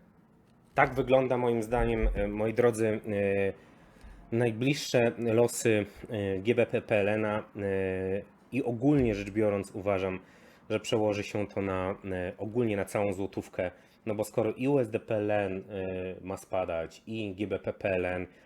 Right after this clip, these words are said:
to chyba raczej coś jest na rzeczy ze złotówką. Jeszcze jedną rzecz wam chciałem pokazać na samo zakończenie, e,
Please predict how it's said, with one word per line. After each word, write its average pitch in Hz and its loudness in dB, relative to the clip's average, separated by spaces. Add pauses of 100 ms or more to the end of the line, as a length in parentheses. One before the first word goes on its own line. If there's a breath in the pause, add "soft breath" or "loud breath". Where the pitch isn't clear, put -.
(220 loud breath)
to 139 2
chyba 117 0
raczej 104 -2
coś - -8
jest 101 -8
na 95 -4
rzeczy 92 -6
ze 90 -4
złotówką. - -10 (400 loud breath)
Jeszcze 156 -4
jedną 123 -2
rzecz 113 2
wam 107 0
chciałem 101 -2
pokazać 101 -4
na 92 -6
samo 98 -4
zakończenie, 95 -4 (560 loud breath)
e, 95 0